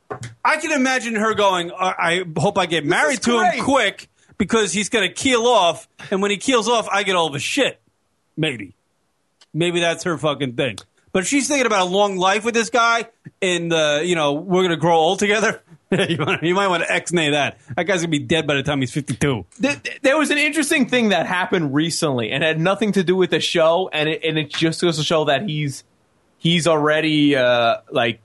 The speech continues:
Speaker 2: trying to find the outlet past wrestling. I saw him do a commercial on T V, like, promoting some sort of, uh, exercise routine that he's promoting.
Speaker 1: I saw him 'cause I, uh,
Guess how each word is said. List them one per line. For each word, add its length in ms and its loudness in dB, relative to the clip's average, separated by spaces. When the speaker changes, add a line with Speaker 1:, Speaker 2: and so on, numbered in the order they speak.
Speaker 2:
trying 260 -2
to 60 -4
find 320 -2
the 180 0
outlet 420 -2
past 380 0
wrestling. 640 -2
I 120 0
saw 260 2
him 160 0
do 160 2
a 60 0
commercial 600 -2
on 180 -2
T 180 -6
V, 240 0
like, 260 -2
promoting 520 0
some 260 0
sort 260 0
of, 260 0
uh, 360 2
exercise 760 -2
routine 640 0
that 160 0
he's 360 -2
promoting. 720 0
Speaker 1:
I 260 2
saw 360 0
him 240 -2
'cause 220 -4
I, 260 -4
uh, 220 -6